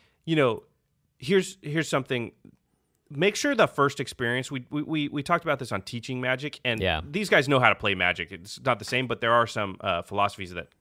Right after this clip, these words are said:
Speaker 1: cross over. And one of it is, like, make sure the first few experiences are fun. So
Speaker 2: Yeah.
Speaker 1: we were just talking about mean decks and stuff. If you want people to play Commander with you, you don't start by, like, just destroying them.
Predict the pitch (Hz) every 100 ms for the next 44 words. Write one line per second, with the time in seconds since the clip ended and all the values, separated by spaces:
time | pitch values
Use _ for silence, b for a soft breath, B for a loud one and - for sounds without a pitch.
0 | - 95 87 98 90 87 95 113 120 107
1 | 101 - b b 175 190 - 190 156 -
2 | 135 131 - - - - 143 135 113 -
3 | 113 120 139 127 90 - 120 92 85 _
4 | _ 139 120 180 165 160 165 156 143 113
5 | 131 139 139 - 156 185 - b b b
6 | b 113 160 247 254 247 220 180 180 170
7 | 147 165 170 113 113 107 104 160 151 -
8 | 147 143 - - 123 113 104 98 101 _
9 | _ _ _ - 117 101 135 131 123 -
10 | - 156 156 110 85 87